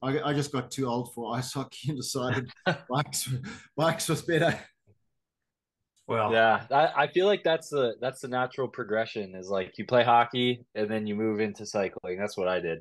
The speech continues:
Speaker 1: <laughs>
Speaker 2: And,
Speaker 1: Yeah.
Speaker 2: um,
Speaker 1: Yeah, cool, man.
Speaker 2: yeah, it's,
Speaker 1: So
Speaker 2: it's
Speaker 1: who's
Speaker 2: how
Speaker 1: your
Speaker 2: natural,
Speaker 1: team?
Speaker 2: but
Speaker 1: Who's the team you support?
Speaker 2: Oh, the Maple Leafs. <laughs>
Speaker 1: Ah, yeah.
Speaker 2: Okay,
Speaker 1: Well, look,
Speaker 2: yeah,
Speaker 1: I,
Speaker 2: yeah.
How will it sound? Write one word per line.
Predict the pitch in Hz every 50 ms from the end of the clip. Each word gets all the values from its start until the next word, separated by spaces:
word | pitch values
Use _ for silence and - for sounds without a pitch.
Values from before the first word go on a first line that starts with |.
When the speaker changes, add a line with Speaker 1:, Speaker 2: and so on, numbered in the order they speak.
| - _ _
Speaker 1:
<laughs> | _ -
Speaker 2:
And, | - 98 98 95 95 104
Speaker 1:
Yeah. | 98 92 90 85
Speaker 2:
um, | - -
Speaker 1:
Yeah, | - 113 - - -
cool, | 131 127 117
man. | 113 104 98 92 92 95 - -
Speaker 2:
yeah, | 113
it's, | 104 - - - - _ - _ _ _ _ _ _ -
Speaker 1:
So | - 139
Speaker 2:
it's | 139 165
Speaker 1:
who's | 180 131
Speaker 2:
how | 113
Speaker 1:
your | 104 98
Speaker 2:
natural, | 98 98 160 180 170
Speaker 1:
team? | 101
Speaker 2:
but | 104 113 110 110 - _ _ _ _ _ _ _ - -
Speaker 1:
Who's | 147 156 143
the | 156 147
team | - - 151 160 156 151
you | 151
support? | 143 - 147 127 - 139 131 127 120 - - - _ _ _ _ _ _ _ _ _ _ _ _ _ _ _ -
Speaker 2:
Oh, | - 151 165 165 156 147
the | 147 151
Maple | 143 139 143 143 139 135 127
Leafs. | 131 131 127 127 - - - - - - 147
<laughs> | - - - - - _ _ _ -
Speaker 1:
Ah, | 120 127 127 127 127 131 127 131 123
yeah. | 120 120 123 123 123 120 123 - _ _ _ _ _ - -
Speaker 2:
Okay, | 127 123
Speaker 1:
Well, | 131 131
look, | 143 135
Speaker 2:
yeah, | 120 117 117
Speaker 1:
I, | 117 117
Speaker 2:
yeah. | 117